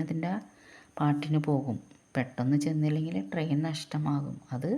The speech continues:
വിട്ടുപോകും എന്നൊക്കെ പറയുമല്ലേ? ട്രെയിൻ ടൂട്ട് ജായേഗി,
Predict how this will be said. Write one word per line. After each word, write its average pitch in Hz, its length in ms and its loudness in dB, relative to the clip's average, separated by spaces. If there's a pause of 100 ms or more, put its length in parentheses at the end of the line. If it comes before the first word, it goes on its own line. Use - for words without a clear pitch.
(400)
വിട്ടുപോകും 151 800 0
എന്നൊക്കെ 143 400 0
പറയുമല്ലേ? 127 600 -4 (560)
ട്രെയിൻ 123 640 2 (640)
ടൂട്ട് 233 400 0 (160)
ജായേഗി, 123 800 -4